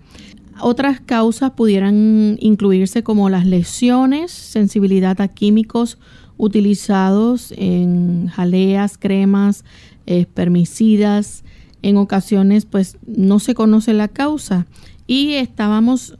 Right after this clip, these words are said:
justo antes de la pausa mencionando los riesgos, el hecho de ser mujer, de ser hombre entre los veinte y los treinta y cinco años.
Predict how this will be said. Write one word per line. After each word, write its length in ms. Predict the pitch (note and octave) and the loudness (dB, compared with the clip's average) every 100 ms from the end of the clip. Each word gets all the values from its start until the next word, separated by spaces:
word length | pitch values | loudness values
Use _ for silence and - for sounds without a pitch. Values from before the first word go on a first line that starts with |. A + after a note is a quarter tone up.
| - | -6
justo 240 | A#3+ A#3+ A#3 | -4 -2 -2
antes 200 | A3+ A#3 | -2 -2
de 80 | |
la 160 | A#3+ A#3+ | -2 -2
pausa 300 | A3 A3 A#3+ | -4 -4 0
mencionando 600 | A#3 A3+ G#3+ F#3+ F#3+ G3 | 0 0 0 2 2 2
los 260 | G#3 G3+ - | 0 -2 -2
riesgos, 720 | A3+ B3 A3+ A3 - C#4+ - - - - | 0 0 -2 -6 -8 -8 -8 -20 -20 -10
el 160 | - G#3+ | -2 0
hecho 300 | G#3+ G#3 A3 | 0 0 0
de 140 | G#3 | 0
ser 280 | G3 - G3 | -2 0 2
mujer, 720 | G3 F#3 G3 A3+ A#3 A#3+ A3 | 2 2 2 2 2 0 -2
de 160 | G3 F#3+ | -2 -4
ser 260 | - G3+ - | -2 -4 -2
hombre 420 | G3+ G3+ G#3 G#3 | 0 2 2 2
entre 420 | G3+ G3 F#3+ F3 - - - - | 2 2 2 0 -2 -20 -14 -2
los 260 | G#3+ F#3+ | -2 0
veinte 420 | A3+ G#3 G#3 G3+ G#3+ | -2 2 2 2 0
y 60 | |
los 180 | G3+ G3 | 0 -2
treinta 280 | G3+ G3 F#3 | -2 -2 -2
y 20 | |
cinco 500 | - G3+ G3 - G3 | -4 -2 -2 0 0
años. 600 | G#3 A3+ A3+ B3+ D#4 - | 0 0 2 0 -2 -10